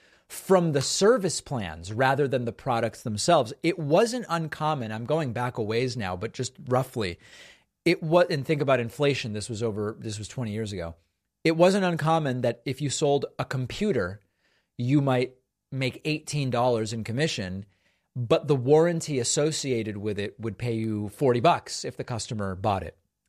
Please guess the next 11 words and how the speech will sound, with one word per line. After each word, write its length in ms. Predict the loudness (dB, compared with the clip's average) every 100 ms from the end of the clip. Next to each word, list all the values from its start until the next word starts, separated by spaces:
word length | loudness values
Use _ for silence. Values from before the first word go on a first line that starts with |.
| _ 0
And 380 | 2 2 0 -2 -8 -6
we 240 | 0 2
had 240 | 4 2 0 4
all 260 | 4 4
sorts 480 | 2 0 2 2 0
of 160 | -6 -4
interesting 800 | -6 -6 -4 -6 -2 -2 -2 -6 -4
techniques 540 | -2 -2 -4 -4 -4
and 80 | -2
ideas, 560 | -2 -2 -2 -2 -2
and 160 | -4